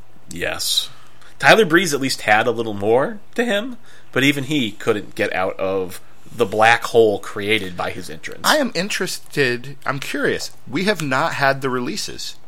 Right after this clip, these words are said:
Speaker 2: WrestleMania is now, what, three weeks
Speaker 1: We'll get there.
Speaker 2: in the rearview mirror? But usually it happens quite quickly after that. But
Speaker 1: Uh, I think we'll get there. I can't.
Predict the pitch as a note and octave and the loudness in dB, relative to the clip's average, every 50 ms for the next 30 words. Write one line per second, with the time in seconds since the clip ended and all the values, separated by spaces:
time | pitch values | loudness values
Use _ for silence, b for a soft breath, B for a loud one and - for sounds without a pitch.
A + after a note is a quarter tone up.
0 | - - - - - - - A2+ - - - D#3 C#3 C3+ C#3+ D#3 D3 C3 A#2+ A#2 | -12 -12 -12 -12 -12 -4 0 2 2 2 2 0 0 0 0 0 0 2 0 0
1 | G#2+ A2+ A#2 A2 G#2+ G#2+ G#2+ G#2+ G#2+ A2 A2 - - b b b b b b b | 0 0 0 2 2 4 4 4 2 2 0 -4 -8 b b b b b b b
2 | b b - - - - D#2+ - - - - F#2+ G2+ A2 A#2+ C3 C#3 C3+ - - | b b -10 -10 -8 -8 -8 -8 -8 -8 -6 -6 -4 -4 -4 -4 -4 -6 -6 -6
3 | - - - - - D#3+ E3 D3 C3+ A2 - - A2 G#2+ C3+ C3+ C#3 C3+ C3+ C3+ | -6 -6 -6 -2 2 2 6 6 6 6 6 6 6 6 6 4 0 0 0 0
4 | C#3+ C3+ C3 C#3 C#3+ C#3+ - C#3+ C#3 A2+ G2 - - A#2+ G#2 G#2+ D3 F3+ C4+ A3+ | -2 -2 0 0 0 0 0 -2 -8 -10 -8 -6 -4 -4 -4 -2 -4 -2 -2 -2
5 | C3+ G2 F2 - A#2+ A#2+ - B2 G2+ - - - C#3+ A2+ - - - - - - | -2 -2 0 0 0 0 -2 -4 -8 -6 -4 -2 -2 -2 -2 -4 -8 -8 -8 -8
6 | D#2 D2+ D2 C#2+ - - - D2 D2+ C#2+ C2+ - - - - - - - F#2+ F2 | -8 -8 -8 -10 -10 -12 -12 -10 -8 -8 -8 -8 -10 -12 -12 -10 -8 -4 -4 -4
7 | E2 - - - - - - - - B2 C3+ C#3 C3+ C3+ C3+ C3+ C3 - C#3 B2 | -4 -4 -6 -10 -12 -12 -10 -4 0 2 2 4 4 4 4 4 2 0 -4 -2
8 | - G#2+ G2+ F#2+ F2 - - - F2+ - - - - - B B B B B B | -2 -2 -2 -2 -4 -4 -4 -6 -6 -6 -6 -8 -10 -12 B B B B B B
9 | B B B B B B B B B B - F3 D#3+ - - E3+ D3 C#3 C#3+ | B B B B B B B B B B 2 2 2 4 4 6 6 6 6